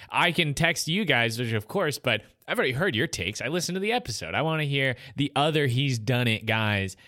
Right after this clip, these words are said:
uh, you know, the, the He's Done It community, what they think. So I think that's a great place, a great forum for us to discuss.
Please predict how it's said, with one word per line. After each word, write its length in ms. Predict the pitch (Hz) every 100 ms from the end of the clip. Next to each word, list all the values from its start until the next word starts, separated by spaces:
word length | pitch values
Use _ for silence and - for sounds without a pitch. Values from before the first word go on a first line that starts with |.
| -
uh, 200 | 107 104 104
you 340 | 107 101 107
know, 140 | 98
the, 80 | 104
the 260 | 107 139 139
He's 180 | 131 131
Done 120 | 135
It 80 | 117
community, 680 | - 117 120 127 107 90 87 -
what 200 | - 113
they 200 | 107 107
think. 260 | 95 80 76
So 120 | -
I 120 | 104 113
think 220 | 127 113
that's 160 | 120
a 60 | 104
great 360 | 95 110 113 107
place, 280 | 101 90
a 20 | 107
great 180 | 110
forum 480 | - - 120 113 98
for 140 | 92 95
us 140 | 90
to 80 | 95
discuss. 560 | 87 - 92 82 -